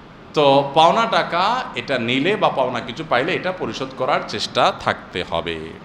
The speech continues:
আর যদি খুব তুচ্ছ জিনিস হয়, পাঁচ টাকার কয়েন, দুই টাকার কয়েন, এটা আসলে যার হারাইছে সে আর খুঁজতে আসবেও না, হালকা খোঁজাখুঁজি করে পাইলেন না, এটা সরাসরি দান করে দিতে পারবেন।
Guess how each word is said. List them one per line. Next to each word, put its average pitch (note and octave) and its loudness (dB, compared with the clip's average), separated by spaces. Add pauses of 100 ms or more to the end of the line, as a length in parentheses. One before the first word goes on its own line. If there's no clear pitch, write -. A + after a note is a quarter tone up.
(1120)
আর F#3+ 6
যদি G3+ -4
খুব G3+ -4
তুচ্ছ - -6
জিনিস D#3+ -2
হয়, C3+ 0 (600)
পাঁচ C3 0
টাকার A#2 0
কয়েন, G#2+ 0
দুই A#2 -4
টাকার G2+ 0 (360)
কয়েন, G#2+ 2 (420)
এটা E3+ 2
আসলে C#3+ -2
যার A#2+ 2
হারাইছে B2+ 0
সে A#2+ -4
আর A2 -2
খুঁজতে B2 -6
আসবেও A#2 0
না, G#2 -4 (800)
হালকা D#3 2
খোঁজাখুঁজি C3+ 0
করে C3+ 0
পাইলেন B2 2
না, D4 -4
এটা C#3+ -4
সরাসরি A#2 -2
দান G#2 -2
করে G3 0 (100)
দিতে G2 -8
পারবেন। D#2+ -8